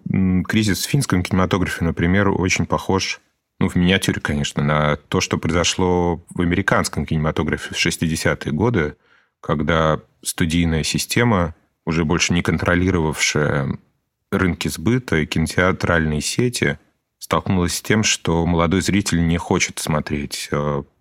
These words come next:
пышные мюзиклы, не хочет смотреть какие-то точеные комедии. И с-, большие студии не смогли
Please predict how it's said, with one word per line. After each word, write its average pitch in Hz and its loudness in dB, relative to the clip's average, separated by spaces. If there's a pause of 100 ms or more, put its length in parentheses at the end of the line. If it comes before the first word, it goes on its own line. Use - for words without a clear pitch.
(120)
пышные 78 0
мюзиклы, 90 0
не 78 -2
хочет - -2
смотреть 73 -2
какие-то - -4 (140)
точеные 78 0
комедии. 87 -2 (440)
И 82 2
с-, - -6
большие 87 2
студии 90 0
не 82 2
смогли 85 0